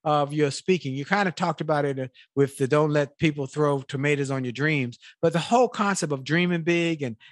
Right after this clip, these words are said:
and then going on and not letting people stop you. And, and when they say no, you say, "Next." What are some,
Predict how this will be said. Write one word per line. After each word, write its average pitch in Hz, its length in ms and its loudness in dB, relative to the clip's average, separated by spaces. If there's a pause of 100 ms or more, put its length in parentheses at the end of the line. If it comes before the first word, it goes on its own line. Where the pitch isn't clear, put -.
and 135 180 -2
then 151 120 4
going 156 340 2
on 151 220 2
and 135 120 -4
not 147 220 -2
letting 143 400 -2
people 147 380 -4
stop 156 360 0
you. 156 120 0
And, 151 320 -6
and 156 280 0
when 151 100 0
they 160 100 2
say 160 180 0
no, 160 280 0
you 147 100 -4
say, 151 180 -2
"Next." 147 340 -6 (220)
What 240 140 4
are 220 40 4
some, 196 220 0